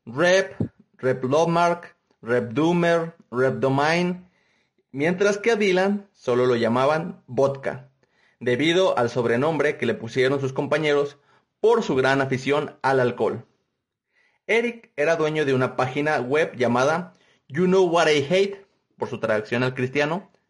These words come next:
¿Sabes lo que odio? En donde realizaba una especie de listado de las cosas que le desagradaban,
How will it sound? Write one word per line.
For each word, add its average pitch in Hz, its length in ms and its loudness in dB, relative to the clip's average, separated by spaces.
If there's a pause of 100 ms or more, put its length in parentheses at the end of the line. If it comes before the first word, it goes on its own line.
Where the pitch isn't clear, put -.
(100)
¿Sabes 139 400 0
lo 127 120 0
que 139 100 -2
odio? 151 440 0 (720)
En 131 200 -2
donde 131 500 2
realizaba 135 640 2
una 170 220 2
especie 190 500 2
de 180 80 2
listado 180 640 0 (300)
de 127 100 0
las 120 180 0
cosas 170 400 -2 (140)
que 123 100 -2
le 120 100 2
desagradaban, 117 840 0